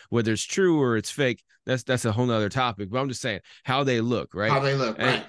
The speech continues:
Speaker 1: yeah, they're looking like that or whatever. But when they go into a business type of situation, you know, th-, you know, they can't be using s-,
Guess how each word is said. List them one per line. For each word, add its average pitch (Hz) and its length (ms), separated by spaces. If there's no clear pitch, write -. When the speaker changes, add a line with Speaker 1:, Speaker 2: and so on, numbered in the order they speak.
Speaker 1:
yeah, 120 220
they're 127 180
looking 131 280
like 107 220
that 175 220
or 120 60
whatever. 104 280
But 101 300
when 107 340
they 156 220
go 151 360
into 107 380
a 80 60
business 165 640
type 117 180
of 104 80
situation, 104 840
you 117 140
know, 104 300
th-, 123 140
you 131 140
know, 117 100
they 127 200
can't 123 280
be 123 380
using 120 380
s-, - 320